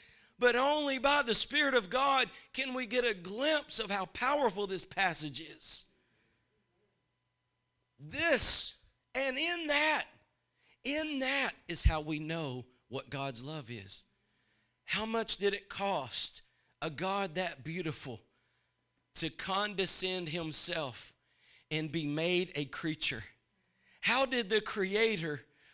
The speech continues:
allow himself to step into creation?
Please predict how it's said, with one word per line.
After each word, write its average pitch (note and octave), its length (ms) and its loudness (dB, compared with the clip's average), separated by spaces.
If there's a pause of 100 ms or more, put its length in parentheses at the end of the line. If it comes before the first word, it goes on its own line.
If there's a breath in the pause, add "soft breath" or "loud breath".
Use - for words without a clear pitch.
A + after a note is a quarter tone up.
(160 soft breath)
allow G3+ 460 2
himself E3 800 0 (380 soft breath)
to D#3 280 -4
step - 640 2 (100)
into F3 600 -2 (200 loud breath)
creation? C#3 760 0